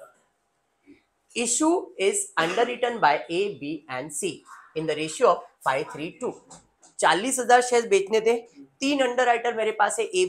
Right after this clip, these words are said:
B, C, और तीनों ने बोला है, "पांच shares मैं दूंगा, तीन shares मैं दूंगा, दो shares", मतलब रेशियो दिया हुआ है five is to three is to two। तो हम चालीस हजार को इस रेशियो में बांटेंगे, और जो बांटेंगे, जो answer आएगा, उसे हम लोग क्या कहते हैं सना?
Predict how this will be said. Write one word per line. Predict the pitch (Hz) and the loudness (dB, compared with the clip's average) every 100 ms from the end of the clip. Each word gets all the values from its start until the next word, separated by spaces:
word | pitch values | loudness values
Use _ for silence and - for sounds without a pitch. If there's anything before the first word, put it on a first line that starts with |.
| 175 | 0
B, | 170 202 | -2 -2
C, | 285 _ _ _ - | -6 _ _ _ 2
और | 214 | 2
तीनों | 226 240 | 2 0
ने | 247 | 2
बोला | 226 | 2
है, | 220 - _ | 0 -6 _
"पांच | 208 226 - | 4 4 0
shares | 190 170 | -2 0
मैं | 147 196 | 0 -2
दूंगा, | 196 208 214 | -2 -2 -2
तीन | 214 180 180 | -4 -6 -8
shares | 180 143 - | -4 -4 -4
मैं | 165 202 | -4 -4
दूंगा, | 208 202 | -2 -4
दो | 160 143 | -4 -6
shares", | 143 151 151 _ - | -6 -8 -8 _ -16
मतलब | 135 175 156 | -8 -6 -2
रेशियो | 156 156 180 | -4 -4 -4
दिया | 156 143 | 0 2
हुआ | 127 | 0
है | 113 | -2
five | - 147 202 | 4 4 4
is | 156 120 | -2 -12
to | - 180 | -12 -14
three | - 135 190 | -12 -8 -8
is | 147 - - | -8 -12 -14
to | 160 | -14
two। | - - 151 - _ _ - - | -10 -10 -12 -14 _ _ -20 -2
तो | |
हम | 165 180 - _ | -2 -2 -10 _
चालीस | 160 151 185 - 180 | -4 -2 -4 -6 -6
हजार | 147 131 | -2 -2
को | 123 208 | -2 -6
इस | - 170 170 | -4 -6 -4
रेशियो | 156 - 190 | -8 -6 -8
में | 226 | -8
बांटेंगे, | - - 170 156 156 _ _ _ _ _ _ _ | -10 -8 -6 -6 -10 _ _ _ _ _ _ _
और | 135 | -8
जो | 135 | -6
बांटेंगे, | 131 127 123 175 185 | 2 2 2 -2 -2
जो | 175 | 2
answer | 156 131 127 160 | 2 2 0 2
आएगा, | 156 160 | 2 2
उसे | 156 | -2
हम | 151 | -4
लोग | 156 | -6
क्या | 156 151 | -2 -2
कहते | 165 165 165 | 0 -4 -4
हैं | |
सना? | 160 170 226 | -2 0 -2